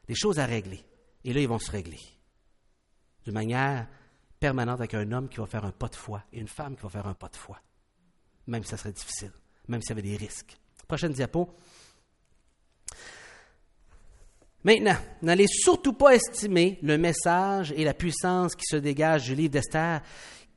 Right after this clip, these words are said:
pour qui le comprend et le met en pratique.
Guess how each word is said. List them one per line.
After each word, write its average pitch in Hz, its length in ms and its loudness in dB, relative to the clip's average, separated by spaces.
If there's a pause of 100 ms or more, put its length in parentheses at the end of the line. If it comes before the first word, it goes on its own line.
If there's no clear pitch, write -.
(100)
pour - 180 -2
qui 277 200 4
le 185 140 8
comprend 180 560 4 (640)
et 180 320 6
le 147 260 4
met 147 400 2
en 127 140 -2
pratique. - 760 -10